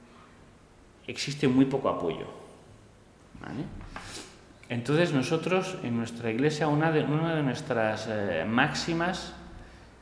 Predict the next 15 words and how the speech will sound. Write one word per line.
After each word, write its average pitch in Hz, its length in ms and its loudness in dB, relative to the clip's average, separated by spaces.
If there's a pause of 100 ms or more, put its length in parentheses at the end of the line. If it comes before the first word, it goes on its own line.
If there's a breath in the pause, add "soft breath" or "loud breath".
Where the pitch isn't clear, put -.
(400)
que - 60 -6
no 131 140 0
solo 87 260 -4
nuestra, 139 400 -2
y 87 60 -4
que - 100 -8
la 85 240 -4
puedes 113 160 -4
encontrar 104 460 -2
en 98 120 -2
muchas 101 260 -4
otras 101 200 -6
religiones 98 640 -2
o 101 80 -8
filosofías, 131 720 0